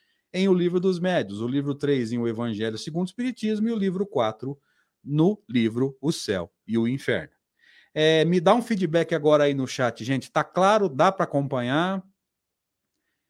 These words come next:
Alguém quer fazer alguma pergunta, alguma colocação? Se quiser discordar, inclusive, sem problema. Sandra, se quiser entrar na tela pra bater papo, sem o menor problema também.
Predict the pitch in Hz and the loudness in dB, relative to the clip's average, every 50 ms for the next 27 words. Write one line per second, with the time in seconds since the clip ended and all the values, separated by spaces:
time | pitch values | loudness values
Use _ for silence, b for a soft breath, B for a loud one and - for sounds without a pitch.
0 | _ _ _ _ - 123 123 117 139 151 160 180 160 - - 143 131 120 139 135 | _ _ _ _ -4 -2 0 2 2 2 2 2 0 2 2 2 2 2 0 0
1 | 127 131 127 127 120 - 123 113 107 104 127 170 185 180 170 127 127 139 143 131 | 0 0 -2 -2 -2 -2 -2 -2 -2 0 0 -2 0 0 -2 -2 -2 -2 -2 -2
2 | - 139 123 123 123 - 120 107 98 - - 143 165 190 185 - - 190 - - | 0 0 0 0 0 0 -2 -4 -4 -4 -4 -2 -2 -2 -2 -4 -6 -8 -6 -6
3 | 160 131 117 139 143 139 - - - 131 113 107 98 104 131 143 135 123 - 110 | -6 -4 -2 -2 -2 -2 -4 -6 -2 0 0 0 2 2 2 2 2 0 -4 -4
4 | 104 95 113 151 156 131 - - 143 156 127 120 107 101 135 151 151 131 - - | -4 -4 -4 -4 -4 -4 -4 -4 -4 -4 -2 -4 -2 0 0 0 0 -2 -4 -2
5 | - 160 160 135 117 - - - 127 110 127 139 147 135 - - 143 151 151 131 | -2 -2 0 -2 -4 -6 -8 -8 -4 -2 0 0 0 0 -2 0 0 0 0 0
6 | 113 - - 143 147 139 - - 131 131 135 - - 113 - - 143 143 147 - | -2 -2 -2 0 0 0 -2 -4 -4 -4 -4 -4 -6 -8 -6 -2 -2 -2 -2 -2
7 | 151 143 - _ _ _ _ _ _ _ _ _ _ - - - - 156 165 185 | -6 -12 -12 _ _ _ _ _ _ _ _ _ _ -14 -10 -6 0 0 2 2
8 | 190 175 160 147 131 135 151 165 160 160 139 120 113 123 143 143 131 120 - 110 | 2 2 2 2 2 4 2 2 2 2 0 0 2 2 0 0 0 -2 -4 -6
9 | 101 113 135 160 180 175 - | -4 -2 -2 -2 -4 -6 -8